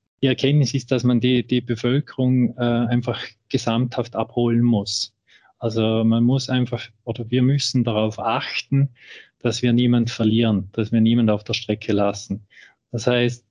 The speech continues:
so weit digitalisieren, so weit durchgängige Prozesse gestalten wie möglich, aber auch daran denken, dass nicht jeder in diesem Tempo mitkommt. Und das, das hat aber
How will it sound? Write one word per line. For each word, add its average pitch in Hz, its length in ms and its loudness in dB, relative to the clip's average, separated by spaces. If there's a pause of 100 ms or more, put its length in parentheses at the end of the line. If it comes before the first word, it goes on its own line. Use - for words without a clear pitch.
(160)
so 131 340 -2
weit 143 500 0
digitalisieren, 123 1300 0
so 117 240 -4
weit 120 500 -2
durchgängige 120 640 0
Prozesse 120 720 -4
gestalten 113 760 0
wie 107 120 2
möglich, 131 640 0 (320)
aber 117 380 -2
auch 131 280 0
daran 117 380 0
denken, 120 500 0
dass 110 220 -2
nicht 117 260 -2
jeder 120 300 0
in 113 120 2
diesem 113 320 -2
Tempo 110 340 0
mitkommt. 104 600 -2 (260)
Und 110 220 0
das, - 360 -4
das 120 200 -2
hat 123 180 -2
aber 110 420 -2